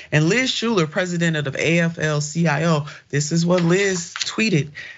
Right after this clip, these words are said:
"L A schools must use its four point nine billion in reserves to invest in staff, students, and educators. One in three Los Angeles teachers must work two jobs to survive, and not a single first-year educator can afford rent."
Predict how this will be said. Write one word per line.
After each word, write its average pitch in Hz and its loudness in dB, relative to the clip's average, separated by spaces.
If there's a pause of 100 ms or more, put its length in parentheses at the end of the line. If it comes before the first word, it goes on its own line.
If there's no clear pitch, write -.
(120)
"L 175 4
A 185 0
schools 185 -4
must 165 2 (100)
use 170 0
its 151 0
four 180 2
point 175 2
nine 165 2
billion 180 -2
in 185 -2
reserves 147 0
to 139 2
invest 147 2
in 156 0
staff, 151 -2
students, 147 -6
and 147 -2
educators. 127 -2 (400)
One 180 4
in 190 0
three 160 2
Los 139 0
Angeles 170 2
teachers 139 -2
must 143 2
work 139 2 (680)
two 233 4
jobs 147 -2 (220)
to 170 -2
survive, 143 0 (400)
and 151 4
not 147 2
a 127 -4
single 220 -2
first-year 170 0
educator 131 0
can 135 0
afford 147 0
rent." 120 0